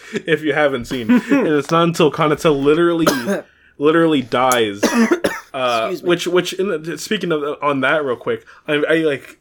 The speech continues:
Speaker 1: uh, further building upon the fact that Kanata never w-, even wishes to be Decker again. I love the fact that he got, he himself got into the Terra Phaser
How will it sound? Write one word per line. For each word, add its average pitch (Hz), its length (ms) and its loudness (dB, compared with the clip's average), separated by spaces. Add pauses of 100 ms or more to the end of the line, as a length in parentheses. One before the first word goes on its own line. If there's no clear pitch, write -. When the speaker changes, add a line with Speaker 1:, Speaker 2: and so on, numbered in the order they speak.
Speaker 1:
uh, 147 400 -16
further 180 460 0
building 151 420 0
upon 139 400 -4
the 131 80 -8
fact 131 300 -4
that - 100 -8
Kanata 139 360 -6
never 131 280 -4
w-, 113 180 -8
even 139 320 -6
wishes 135 340 -6
to 147 100 -10
be 131 120 -8
Decker 117 380 -4
again. 147 340 -4 (260)
I 160 100 2
love 151 200 2
the 180 80 -8
fact 202 240 0
that 196 120 -8
he 190 40 -4
got, 139 300 -2
he 240 300 0
himself 170 540 -2
got 151 220 0
into 143 160 -6
the 143 120 -2
Terra 139 320 -2
Phaser 117 440 -4